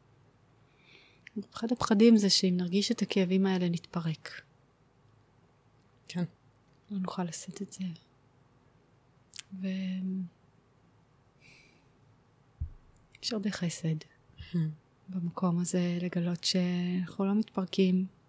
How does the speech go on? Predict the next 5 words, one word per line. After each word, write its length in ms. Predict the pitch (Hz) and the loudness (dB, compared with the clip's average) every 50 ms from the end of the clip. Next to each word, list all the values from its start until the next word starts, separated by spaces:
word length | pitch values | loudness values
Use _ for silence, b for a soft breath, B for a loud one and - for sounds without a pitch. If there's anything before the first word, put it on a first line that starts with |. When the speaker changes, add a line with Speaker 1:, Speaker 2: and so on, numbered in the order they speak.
| _ _ _ _ _ _ _ _ _ _ _ - - - - _ _ _ _ _ _ _ _ _ _ _ _ _ _ _ _ - 196 | _ _ _ _ _ _ _ _ _ _ _ -20 -20 -20 -20 _ _ _ _ _ _ _ _ _ _ _ _ _ _ _ _ -4 -2
Speaker 1:
אנחנו 300 | 190 175 - - - 175 | -2 -2 -2 -2 -2 -2
מתרחבים, 600 | 170 - - 160 - - 170 175 165 156 151 151 - _ _ _ _ - | -2 -2 -4 -6 -4 -2 0 0 2 0 0 -2 -4 _ _ _ _ -6
אנחנו 200 | 196 165 - 175 | -6 -4 -2 -2
מתרחבות. 760 | 165 160 - 165 - - - 165 151 147 - - - - - _ _ _ _ - | -2 -2 -2 -6 -10 -6 -4 -2 -2 -4 -4 -10 -14 -16 -16 _ _ _ _ -8
Speaker 2:
ממש. 400 | 214 185 180 170 160 - - - | -6 -6 -6 -6 -8 -10 -14 -20